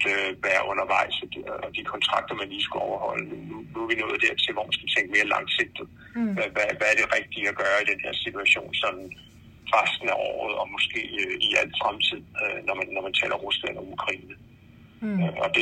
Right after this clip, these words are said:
Speaker 1: det er der jo delte meninger om. Hvis, hvis vi tager de store, øh, øh, brands, som vi kan læse om i aviserne, så er der jo nogen, der stadigvæk er i Rusland, og andre, de har trukket sig ud af Rusland. Og det er jo, øh, med, med forskellige argumenter. Og det, det,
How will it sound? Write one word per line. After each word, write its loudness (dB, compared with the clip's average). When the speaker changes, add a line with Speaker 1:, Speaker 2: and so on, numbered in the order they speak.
Speaker 1:
det 4
er 6
der 4
jo -10
delte -4
meninger 0
om. -6
Hvis, -2
hvis 0
vi -2
tager 4
de 0
store, 0
øh, -4
øh, -4
brands, 4
som 4
vi -6
kan 0
læse 4
om -8
i -4
aviserne, 0
så 8
er 4
der 2
jo -4
nogen, -8
der -2
stadigvæk -2
er 0
i -4
Rusland, -4
og 0
andre, -4
de -4
har -4
trukket -6
sig -6
ud -8
af -10
Rusland. -2
Og -6
det 2
er 2
jo, -6
øh, -2
med, -8
med -4
forskellige 4
argumenter. 0
Og -6
det, 0
det, 2